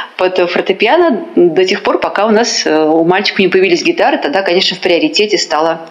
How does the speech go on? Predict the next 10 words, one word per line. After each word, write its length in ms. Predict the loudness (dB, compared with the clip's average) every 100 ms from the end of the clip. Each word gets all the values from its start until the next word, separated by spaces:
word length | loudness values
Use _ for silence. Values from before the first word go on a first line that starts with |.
| -2
наверное, 380 | 0 0 0 0
гитара, 360 | 0 0 0
потому 280 | -2 -4 -4
что 180 | -2 0
можно 300 | 0 2 -2
её 420 | -2 -4 -4 -2
взять 320 | -2 -4 -4
и 60 | -2
на 120 | -2
улицу. 380 | 0 -2 -4